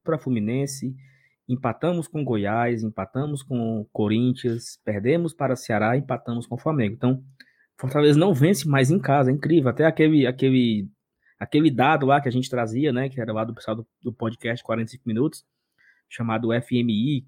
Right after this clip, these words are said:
que era uma comparação dos pontos que você consegue fora de casa com os pontos que você perde em casa, o Fortaleza tá super negativo nesse, nesse índice. Porque o Fortaleza nem, nem tá, nem tá pontuando mais em casa,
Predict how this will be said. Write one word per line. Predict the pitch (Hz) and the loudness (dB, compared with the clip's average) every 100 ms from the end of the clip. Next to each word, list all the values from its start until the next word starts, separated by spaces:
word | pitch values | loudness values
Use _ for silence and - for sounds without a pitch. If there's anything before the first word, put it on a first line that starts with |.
| _ | _
que | 110 | -4
era | |
uma | 113 | -4
comparação | 123 127 120 113 123 | -6 -4 -4 -4 -6
dos | 117 117 - | -8 -10 -10
pontos | - 127 131 | -4 -4 -4
que | 120 | -8
você | 117 - 117 | -6 -6 -6
consegue | 127 - 113 120 | -6 -4 -2 -4
fora | - 127 127 | -4 -2 0
de | - | -2
casa | 113 135 123 | 0 0 0
com | - | -4
os | 123 | -6
pontos | - 120 117 | -6 -8 -6
que | |
você | 113 113 117 | -8 -6 -8
perde | - - 151 123 | 0 2 2 0
em | 120 | -2
casa, | - 131 151 113 _ _ _ _ _ _ | 0 0 0 -4 _ _ _ _ _ _
o | - | -10
Fortaleza | - 160 160 160 | -2 0 2 2
tá | 170 170 | 0 -2
super | - 220 214 | -2 -4 0
negativo | 214 196 202 - 185 190 | 0 0 -2 -2 -2 0
nesse, | 143 131 131 123 | 2 0 0 -4
nesse | 120 - 151 | -4 -4 0
índice. | 123 107 - - _ _ _ _ | 0 0 -4 -16 _ _ _ _
Porque | - 139 | -4 2
o | 180 | 4
Fortaleza | 185 196 196 190 | 4 4 4 4
nem, | 208 | 2
nem | 208 | 0
tá, | 262 247 | 0 -2
nem | 190 320 | -2 -4
tá | 262 | -2
pontuando | 233 220 214 180 175 | 0 0 0 0 2
mais | 170 170 | 2 2
em | |
casa, | 208 196 262 269 | 0 0 -2 -4